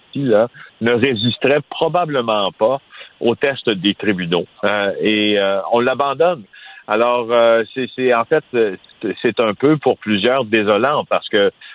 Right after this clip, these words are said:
le, le fer de lance des enquêtes de l'upac, qui a été créé,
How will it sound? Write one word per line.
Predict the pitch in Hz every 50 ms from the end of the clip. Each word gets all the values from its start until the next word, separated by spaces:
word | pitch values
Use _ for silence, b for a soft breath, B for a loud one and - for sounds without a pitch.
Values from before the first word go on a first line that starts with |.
| B B -
le, | 101 101 98 98 92
le | 90 95 98 - -
fer | - 131 139 147 139
de | 117 107
lance | 98 87 104 123 151 165 151 113 82
des | 92 98 92 95
enquêtes | 107 98 95 - 123 123 127 117
de | 104 101
l'upac, | 92 82 87 - - 113 131 156 170 - - - _ -
qui | - 120
a | 107
été | 98 90 - 123 117
créé, | - - 101 95 95 98 110 135 143 127